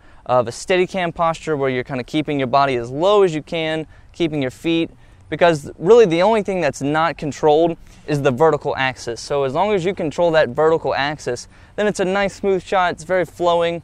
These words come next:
The Ronin M has three modes. It has the underslung mode, which as you can see it is right now. It has the upright mode, which you can flip inverted and you wanna go real high with it.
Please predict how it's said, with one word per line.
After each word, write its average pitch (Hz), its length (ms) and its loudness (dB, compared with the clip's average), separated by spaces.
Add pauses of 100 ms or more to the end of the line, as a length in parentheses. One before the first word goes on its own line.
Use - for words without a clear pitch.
(120)
The 170 240 0
Ronin 196 340 4
M 196 140 0
has 175 300 -2
three 202 260 0
modes. 185 340 2
It 156 60 -4
has 147 260 -4
the 131 240 -4
underslung 180 580 -2
mode, 170 280 -2
which 135 280 -4 (160)
as 120 160 -8
you 117 60 -10
can 113 100 -12
see 120 200 -6
it 113 100 -4
is 113 320 -10 (300)
right 110 160 -10
now. 165 320 -4 (260)
It 120 80 -10
has 117 220 -4
the 110 160 -8
upright 151 340 2
mode, 151 240 0
which 123 240 -6
you 117 140 -8
can 101 240 -14
flip - 260 -8
inverted 135 500 -2
and 110 80 -12
you 110 60 -12
wanna 113 160 -12
go 110 140 -10
real 110 180 -8
high 165 300 -6
with 170 200 -8
it. 165 220 -10